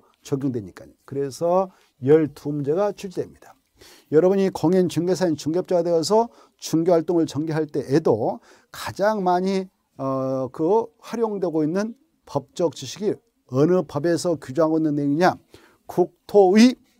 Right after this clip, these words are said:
계획 및 이용에 관한 법률에서 규정하고 있는 내용이 가장 많이 필요합니다.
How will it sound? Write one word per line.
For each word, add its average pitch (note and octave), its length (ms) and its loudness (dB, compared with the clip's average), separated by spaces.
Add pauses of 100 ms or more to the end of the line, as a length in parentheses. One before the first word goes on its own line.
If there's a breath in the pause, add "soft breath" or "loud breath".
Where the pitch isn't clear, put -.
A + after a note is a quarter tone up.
(120)
계획 E3 400 2
및 A#3+ 200 0 (300 soft breath)
이용에 D#3 340 4
관한 D3 240 0
법률에서 D3 640 2 (300 soft breath)
규정하고 C#3 520 -4
있는 B2 140 -4
내용이 E3+ 500 2 (280)
가장 F#3 480 -6
많이 E3 500 -2
필요합니다. E3 640 -8